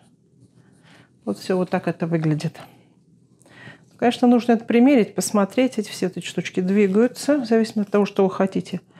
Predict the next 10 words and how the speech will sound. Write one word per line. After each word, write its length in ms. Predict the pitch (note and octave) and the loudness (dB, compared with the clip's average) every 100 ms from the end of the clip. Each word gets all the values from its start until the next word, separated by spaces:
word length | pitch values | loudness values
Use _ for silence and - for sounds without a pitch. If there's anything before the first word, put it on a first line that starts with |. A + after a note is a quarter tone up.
| - - _ _ | -20 -20 _ _
Побольше, 560 | E3 E3 G3+ A3+ - | -6 0 0 0 -4
пошире, 600 | - D#3+ D#3+ - G#3+ G#3+ | -6 -4 -4 -2 -2 -2
поуже. 680 | - D3+ D#3 G#3+ G#3 A3 G3+ - _ _ _ _ _ - - _ _ _ C4 | -4 -2 2 2 2 2 0 -4 _ _ _ _ _ -20 -20 _ _ _ -6
Ну, 160 | C#4 | 0
наверное, 500 | C#4 B3 A#3 A#3 A#3 - _ _ _ _ _ _ - - - | 4 4 4 2 0 -4 _ _ _ _ _ _ -20 -20 -18
следующий 380 | - C4+ B3 B3 | 0 2 2 2
этап — 240 | A#3 A3+ | 2 2
это 140 | G#3+ G3+ | 0 -2
снять 280 | - G3+ G3 | -2 0 -2
все. 380 | - C#3 B2 | -2 -2 -2